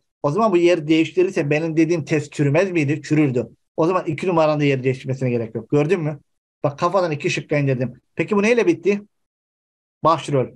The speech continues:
Burada ne var? Başrol. O zaman cevap denizli. Anladık mı arkadaşlar mantığı?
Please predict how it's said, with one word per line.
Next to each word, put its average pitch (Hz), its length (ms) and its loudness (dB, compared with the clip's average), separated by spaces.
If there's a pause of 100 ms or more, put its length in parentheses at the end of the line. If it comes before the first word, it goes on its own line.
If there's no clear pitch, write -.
(260)
Burada 220 200 2
ne 233 140 2
var? 208 260 2 (1160)
Başrol. 151 460 0 (300)
O 151 60 0
zaman 143 220 0
cevap 131 280 0
denizli. 120 340 -4 (1300)
Anladık 240 400 2
mı 226 60 4
arkadaşlar 190 380 2
mantığı? 160 520 0